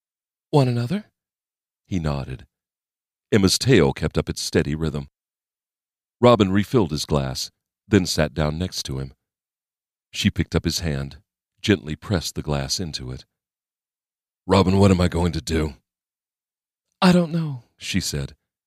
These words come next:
"It's a bit of an unusual situation, to say the least."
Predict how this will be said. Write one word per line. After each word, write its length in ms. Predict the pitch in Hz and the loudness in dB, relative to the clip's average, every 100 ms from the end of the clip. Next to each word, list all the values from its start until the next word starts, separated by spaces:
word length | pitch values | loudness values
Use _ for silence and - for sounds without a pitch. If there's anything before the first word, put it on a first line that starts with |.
| _ _ _ _ _ _ _ | _ _ _ _ _ _ _
"It's 140 | 196 208 | 2 4
a 40 | |
bit 160 | 170 202 | 8 8
of 100 | 180 | 8
an 80 | |
unusual 440 | 170 165 170 156 156 | 6 4 2 0 -2
situation, 640 | - 147 135 135 135 127 | -2 -4 -4 -4 -4 -6
to 100 | 131 | -8
say 160 | 131 135 | -6 -4
the 100 | 131 | -4
least." 440 | 131 143 - - | -6 -8 -12 -16